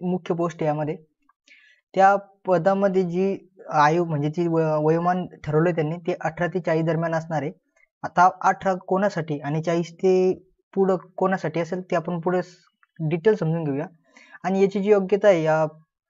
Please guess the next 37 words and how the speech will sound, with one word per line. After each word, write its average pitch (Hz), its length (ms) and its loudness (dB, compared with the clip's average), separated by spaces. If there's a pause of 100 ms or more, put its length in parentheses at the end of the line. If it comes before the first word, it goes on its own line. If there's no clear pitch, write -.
(120)
फॉर्म 185 160 4
भरण्याची 151 460 -2
ती - 380 -12
तुम्ही 175 280 -2
आठवी 170 280 -2
पास - 220 -4
असाल 170 160 -2
तर 160 180 -12
तरी 175 140 2
भरू 156 160 0
शकता, 156 300 -6 (600)
दहावी 180 280 4
जर 180 140 0
पास 170 240 -4
असेल 165 260 -4
तर 170 60 -4 (100)
तरी 170 180 2
प-, 190 100 -2
भरू 170 380 -2
शकता 160 300 -8
आणि 165 100 -4
बारावी 151 280 2
पास 165 200 -4
असेल 170 220 -6
तर 175 140 -10 (140)
तरीही 175 260 0
फॉर्म 165 240 -2
भरू 156 120 -2
शकता. - 260 -6 (760)
याच्यामध्ये 220 360 4
ऑफिशियल 208 400 2
जी 202 120 0
वेबसाइट 202 400 2
आहे 139 80 0
ती 190 600 -2 (920)
वुमनचाइल्ड 196 600 2
डॉट 180 140 0